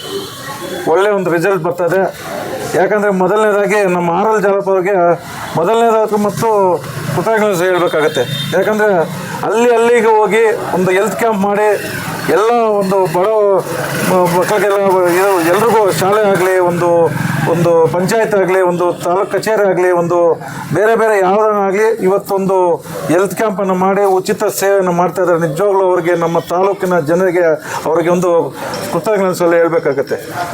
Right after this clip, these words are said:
ಅಷ್ಟು ಒಳ್ಳೆ, ಒಳ್ಳೆ ಕೆಲಸ ಮಾಡ್ತಾ ಇದ್ದಾರೆ. ಒಂದು ರೈತರಿಗಾಗಲಿ ಎಲ್ರಿಗೂ ಇವತ್ತು ತಾಲೂಕು ಕಚೇರಿಯಲ್ಲಿ ಮಾಡಿದ್ದಾರೆ ಅಂದರೆ ನಿಜವಾಗ್ಲೂ ನೋಡ್ತಾರೆ ಗೊತ್ತಾಗುತ್ತೆ ಎಷ್ಟು ಜನಕ್ಕೆ ಒಂದು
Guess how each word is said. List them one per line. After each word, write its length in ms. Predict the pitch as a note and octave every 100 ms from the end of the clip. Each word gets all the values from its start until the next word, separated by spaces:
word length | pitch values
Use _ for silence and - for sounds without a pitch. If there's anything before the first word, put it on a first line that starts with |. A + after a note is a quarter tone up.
| C3
ಅಷ್ಟು 240 | C#3+ -
ಒಳ್ಳೆ, 240 | G#3 G3+ F#3
ಒಳ್ಳೆ 220 | F#3 A3
ಕೆಲಸ 200 | G3+ E3
ಮಾಡ್ತಾ 300 | F#3 E3+ F3+
ಇದ್ದಾರೆ. 240 | F3 G3 G3 - - - - -
ಒಂದು 420 | D#3 F#3 F3 E3 D3 - - - D3+ F#3
ರೈತರಿಗಾಗಲಿ 640 | A3 A3 G3+ F#3+ F#3+ F#3+
ಎಲ್ರಿಗೂ 500 | F3+ G3 F#3+ G3+ G3 D3+ D#3
ಇವತ್ತು 440 | G3+ G#3+ G#3+ G3 F#3+
ತಾಲೂಕು 220 | F#3+ G#3
ಕಚೇರಿಯಲ್ಲಿ 480 | - G3 G3 F#3+ F3+
ಮಾಡಿದ್ದಾರೆ 360 | F3+ F#3+ F#3 F3+
ಅಂದರೆ 260 | F3 G3+ G3 - - -
ನಿಜವಾಗ್ಲೂ 360 | D#3+ G3 G#3 F#3+
ನೋಡ್ತಾರೆ 380 | F#3 G3 G3
ಗೊತ್ತಾಗುತ್ತೆ 600 | F#3+ F#3 F#3 F3+ - F#3+ F3+
ಎಷ್ಟು 300 | - - A3 G3 D#3 C#3
ಜನಕ್ಕೆ 380 | E3+ G#3 - G3+
ಒಂದು 440 | F#3 F3+ F3+ D#3+